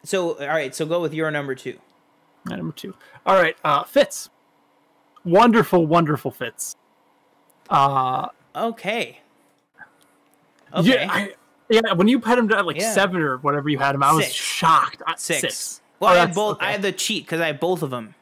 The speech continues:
Speaker 1: at six. I had Fitzsimmons. So it's both of 'em.
Speaker 2: Oh, so I don't have Simmons on here at all.
Speaker 1: Really?
Speaker 2: Yeah, it's
Speaker 1: Oh,
Speaker 2: just
Speaker 1: my.
Speaker 2: Fitz.
Speaker 1: Wow. Okay. Well, I
Speaker 2: I,
Speaker 1: mean,
Speaker 2: I
Speaker 1: it's,
Speaker 2: only
Speaker 1: it's,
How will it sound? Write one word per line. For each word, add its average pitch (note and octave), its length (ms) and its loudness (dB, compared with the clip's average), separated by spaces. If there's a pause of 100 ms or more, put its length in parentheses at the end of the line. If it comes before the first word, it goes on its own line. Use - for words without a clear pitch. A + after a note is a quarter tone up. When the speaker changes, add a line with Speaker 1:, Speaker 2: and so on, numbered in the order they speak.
Speaker 1:
at C3 140 -6
six. - 500 -8
I D3 100 -2
had C#3+ 140 -6
Fitzsimmons. C3 800 -8 (720)
So - 180 -4
it's C#3+ 80 -6
both D3 280 -4
of B2+ 60 -4
'em. F#3 80 6
Speaker 2:
Oh, D#3 40 2
so - 220 -2 (400)
I - 80 -2
don't F#3+ 120 4
have D#3+ 120 2
Simmons C#3+ 260 -2
on C3+ 140 2
here C3 100 -8
at C3+ 80 -8
all. D3 180 -6 (880)
Speaker 1:
Really? E3 640 -2 (260)
Speaker 2:
Yeah, F3+ 120 4
it's - 160 2
Speaker 1:
Oh, A#3 40 4
Speaker 2:
just C#3+ 140 2
Speaker 1:
my. G#3+ 300 0
Speaker 2:
Fitz. B2 160 -10 (120)
Speaker 1:
Wow. C#3 520 -2
Okay. F#3+ 480 -4
Well, A#3+ 300 -2
I A3+ 60 0
Speaker 2:
I, - 20 2
Speaker 1:
mean, A3+ 140 0
Speaker 2:
I G#3 80 4
Speaker 1:
it's, G#3 80 0
Speaker 2:
only A#3 200 6
Speaker 1:
it's, - 300 -2